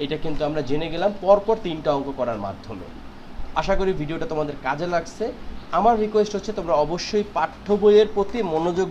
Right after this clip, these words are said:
দিয়ে এই অঙ্কগুলো শেষ করার চেষ্টা করো। ভালো থাকো, সুস্থ থাকো, আল্লাহ হাফেজ। এবং অবশ্যই তোমাদের কাছে অনুরোধ তোমরা চ্যানেলটিকে সাবস্ক্রাইব করবে।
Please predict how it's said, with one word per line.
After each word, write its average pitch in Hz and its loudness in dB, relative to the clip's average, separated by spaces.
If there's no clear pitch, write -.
দিয়ে 240 2
এই 170 2
অঙ্কগুলো 147 -4
শেষ 139 -6
করার 123 -4
চেষ্টা 123 -12
করো। - -12
ভালো 160 4
থাকো, 185 -4
সুস্থ 139 -12
থাকো, 156 -4
আল্লাহ 131 0
হাফেজ। 185 -4
এবং 180 -2
অবশ্যই 233 0
তোমাদের 196 0
কাছে 156 0
অনুরোধ 160 0
তোমরা 143 -2
চ্যানেলটিকে 139 -4
সাবস্ক্রাইব 110 -8
করবে। - -14